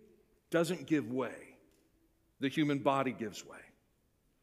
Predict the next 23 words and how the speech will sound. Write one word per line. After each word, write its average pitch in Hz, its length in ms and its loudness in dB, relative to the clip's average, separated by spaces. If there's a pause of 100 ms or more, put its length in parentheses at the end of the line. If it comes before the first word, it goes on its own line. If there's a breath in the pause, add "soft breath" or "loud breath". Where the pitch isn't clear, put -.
(640 loud breath)
A 160 60 0
person 180 340 6
who 175 140 6
falls 185 400 8
on 175 160 4
the 175 60 2
stone 185 440 2
might 170 220 2
break 175 180 4
some 165 200 2
bones, 170 600 2 (320 loud breath)
might 170 200 4
even 175 160 2
crack 180 340 4
their 143 140 6
head. 151 360 2 (2250 soft breath)
But 143 120 6
if 139 140 2
this 151 220 0
stone 160 420 0
fell 139 540 2
on 165 400 -2
someone, 202 680 -4